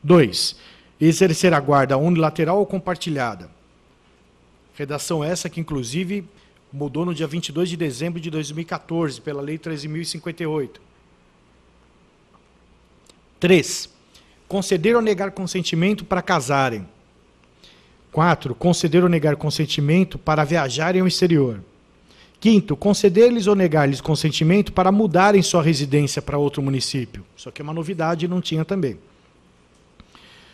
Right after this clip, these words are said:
Sexto, nomear-lhes tutor por testamento ou documento autêntico, se o outro dos pais não lhe sobreviver, ou se sobrevivo, não puder exercer o poder familiar.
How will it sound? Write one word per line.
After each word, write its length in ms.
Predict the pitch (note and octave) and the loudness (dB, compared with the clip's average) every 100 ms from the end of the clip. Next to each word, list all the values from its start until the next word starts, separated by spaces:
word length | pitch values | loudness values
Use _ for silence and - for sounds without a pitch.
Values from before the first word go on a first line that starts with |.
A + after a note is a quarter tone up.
| _ _ _ _ _ _ _ _ _ _ _ _ - | _ _ _ _ _ _ _ _ _ _ _ _ -10
Sexto, 480 | - G3+ E3 - - | 6 6 6 -2 -8
nomear-lhes 600 | D#3 F#3 F#3 F#3 E3+ D#3+ | 2 4 6 6 4 0
tutor 300 | - - C#3+ | -4 0 0
por 160 | C#3+ C#3+ | 0 -4
testamento 720 | D3 - F#3+ G3 B3 - - _ | -4 2 4 4 4 -2 -16 _
ou 120 | D#3+ | -2
documento 480 | C#3+ C#3+ D3+ C#3 C3+ | 0 0 0 -2 0
autêntico, 600 | F3 F3 G3 A3+ - - - _ _ | -2 2 2 2 -6 -16 -20 _ _
se 200 | - - | -6 -2
o 80 | A3 | 4
outro 320 | E3 D#3+ D#3+ | 6 6 2
dos 200 | D#3 F3 | -4 -4
pais 340 | - F3+ G3 E3+ | -2 0 2 2
não 240 | G#3 A3 | 0 2
lhe 100 | G3 | 0
sobreviver, 720 | F#3+ F#3 G3 G3+ D#3+ C3+ A2+ - _ _ | 0 0 0 0 -2 -4 -4 -10 _ _
ou 140 | F3+ E3+ | 2 2
se 100 | E3 | 2
sobrevivo, 680 | - C#3+ F3 D3+ F3 F3+ C3 | -2 2 4 4 2 2 0
não 140 | D#3 | -2
puder 280 | D#3+ D#3+ D#3 | -2 0 2
exercer 460 | D#3 E3 D3+ - D#3 | 2 2 0 0 -2
o 60 | |
poder 240 | E3 D3+ D3 | -2 -4 -4
familiar. 540 | D#3+ E3 E3 G2 E2+ | -6 -4 -6 -6 -14